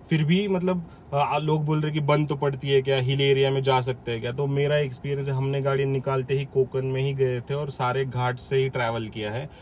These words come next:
तो कहीं पे भी हमारी गाड़ी बंद नहीं पड़ी, कहीं पे भी वो पीछे नहीं आई। और ऐसा कोई, मतलब हमारा तो turbo engine है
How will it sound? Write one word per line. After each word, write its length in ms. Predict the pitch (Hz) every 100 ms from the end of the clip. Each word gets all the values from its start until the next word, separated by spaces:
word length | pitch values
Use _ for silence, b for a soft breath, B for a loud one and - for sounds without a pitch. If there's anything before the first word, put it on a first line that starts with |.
| B
तो 80 | 139
कहीं 320 | - 143 156
पे 140 | 160 160
भी 120 | 175
हमारी 360 | 147 139 139 135
गाड़ी 260 | 131 131
बंद 360 | 131 139 143 139
नहीं 160 | 135
पड़ी, 300 | 131 135 135
कहीं 280 | 135 127 131
पे 100 | 131
भी 120 | 131
वो 120 | 131 127
पीछे 420 | - 131 - 147
नहीं 300 | 143 139 143
आई। 320 | 135 139 175 B B B 131
और 120 | 135
ऐसा 300 | 131 135 165
कोई, 520 | - - 165 185 196
मतलब 380 | 156 151 160 165 -
हमारा 300 | 143 151 156
तो 120 | 151
turbo 420 | 156 165 156 156
engine 360 | 156 135 120 110
है 220 | 113 156